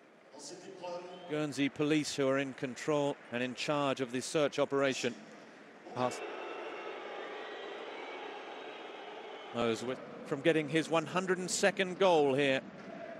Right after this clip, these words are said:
at the Parc des Princes. He brought up his hundred on his way to, played in the second match against Napoli, Liverpool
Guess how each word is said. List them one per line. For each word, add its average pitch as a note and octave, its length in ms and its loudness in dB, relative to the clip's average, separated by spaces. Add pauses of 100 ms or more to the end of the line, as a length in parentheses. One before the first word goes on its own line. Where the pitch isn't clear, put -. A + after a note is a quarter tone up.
(580)
at D3+ 140 0
the D3 60 4
Parc E3 280 4
des D#3 80 6
Princes. E3 380 2
He C3+ 80 2
brought F3 180 6
up E3 120 8
his C#3 160 0
hundred D#3 380 4 (1080)
on D#3 80 0
his C#3+ 160 0
way E3 240 6
to, D3 160 -4 (720)
played C#3 220 2
in C#3 80 0
the C3+ 80 0
second C#3+ 360 0
match C#3+ 240 0
against C#3 320 -2
Napoli, C#3+ 560 2 (560)
Liverpool C#3+ 580 4